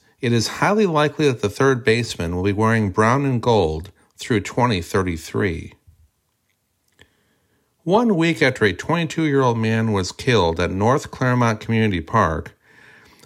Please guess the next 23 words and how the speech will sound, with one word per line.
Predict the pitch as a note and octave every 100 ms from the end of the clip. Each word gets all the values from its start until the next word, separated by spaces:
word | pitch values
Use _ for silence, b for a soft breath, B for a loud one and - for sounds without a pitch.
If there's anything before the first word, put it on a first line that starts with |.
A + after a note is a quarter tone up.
| b
residents | F3 G#3 F#3+ D#3 A#2
gathered | - D3 C#3+ A2 E2+
Sunday | - F2 D#2+ D#2+ D#2+ G2+ b b
to | -
denounce | A2+ A2+ B2 G#2+ E2+
the | -
violence. | F#2+ F#2 E2+ D#2 D2+ - - - _ _ _ _ _ b b b b b
Family, | - - D3 E3+ F#3 F#3 -
fans, | - E3+ C#3 F2+ F2 F#2 -
and | G#2
the | A2+
greater | - C#3+ F3 D3
Claremont | - C#3+ C#3+ C3+ B2+
community | - B2 C#3+ G2+ D#2+ E2 - B B -
are | C3
all | G3
grieving | D3+ C3+ D#3 D3+ D3+
the | C3+
death | G#2+ B2 B2+ -
of | G2
the |
young | G2 G#2+ A2
rapper, | G2 G2 F#2+ - D#2+